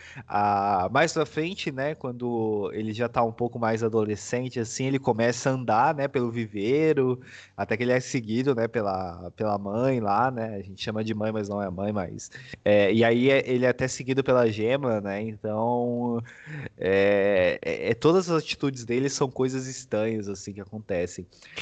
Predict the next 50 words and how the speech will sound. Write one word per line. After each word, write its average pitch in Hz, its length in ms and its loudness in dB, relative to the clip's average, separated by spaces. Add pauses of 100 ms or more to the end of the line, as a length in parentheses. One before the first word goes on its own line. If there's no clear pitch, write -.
(160)
E, 165 880 4
e, 160 60 -8
e 156 80 4
era 165 120 6
até 170 120 0
uma 180 140 -2
coisa 180 200 0
que - 80 -4
eu 156 60 4
acho 143 280 2
que - 140 -4
é 135 60 2
um 131 80 -6
ponto 131 260 -8
positivo, 120 420 -8
assim, 117 180 -6
do 104 100 -8
filme, 156 400 -2
né? 135 160 0
Porque, 147 640 2 (200)
de 147 120 -4
fato, - 320 0
não 190 140 2
explica, 180 640 -4
né, 123 300 -2
muita 123 340 -2
coisa 123 480 -2
do 110 140 -4
porquê, 120 580 0
do 120 160 0
que 120 260 0
que 123 100 -8
tá - 80 0
acontecendo 113 520 -6
ali, 110 260 -2
mas 165 540 -4 (300)
não 175 120 2
necessariamente 202 840 0
um 196 80 -4
bom 175 160 -2
filme 180 340 -2
ele 208 120 0
tem 196 200 -2
que 196 140 -4
explicar - 680 -2
tudo, 180 460 2
né? 117 180 4
Eu 117 120 4
acho 110 280 0
que 151 580 -2